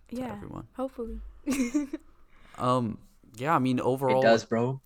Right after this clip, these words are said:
Speaker 2: <laughs> Thanks,
Speaker 3: It,
Speaker 2: Saranj.
Speaker 3: it, it'd be helping me get through English class on Wednesdays, bro.
Speaker 1: <laughs> True.
Speaker 3: I look forward every <laughs> single first period on Wednesdays, bro.
Speaker 1: English is a
Speaker 3: Jeez.
Speaker 1: struggle.
Speaker 2: Oh my God, that's fact. Saranj is literally our, like, biggest supporter. He'll come up to me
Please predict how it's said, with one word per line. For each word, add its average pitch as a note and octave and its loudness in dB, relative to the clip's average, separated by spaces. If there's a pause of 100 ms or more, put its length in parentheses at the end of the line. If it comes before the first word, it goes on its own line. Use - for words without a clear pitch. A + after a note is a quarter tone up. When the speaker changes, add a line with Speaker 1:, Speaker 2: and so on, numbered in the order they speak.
Speaker 2:
<laughs> - -20
Thanks, B3 2
Speaker 3:
It, - -
Speaker 2:
Saranj. A#3+ 8
Speaker 3:
it, E3+ 4 (200)
it'd F3+ 8
be G#3 8
helping G3+ 8
me G3 10
get D#3 6
through E3 6
English E3 2
class D#3 2
on C#3+ 2
Wednesdays, D3+ 2
bro. F#3+ 4 (400)
Speaker 1:
<laughs> F4+ 0
True. C3+ 6
Speaker 3:
I - 6
look D4 2
forward D#3 4
every F#3 6
<laughs> G#3 2
single G#3 6
first D#3+ -2
period C3+ -2
on A#2+ -2
Wednesdays, A#2 -2
bro. A2 -2
Speaker 1:
English A2+ -2
is A2+ 0
a A2+ 4
Speaker 3:
Jeez. G#2+ 0
Speaker 1:
struggle. F#2 -4
Speaker 2:
Oh D4+ 12
my C5 4
God, C4 10
that's C#4 4
fact. A3 6
Saranj C#4+ 8
is B4 -4
literally C4 6
our, C4 8
like, A#3+ 2
biggest A3+ 4
supporter. G3+ 0
He'll E4 8
come B3+ 4
up B3+ 2
to D#4 0
me E4 4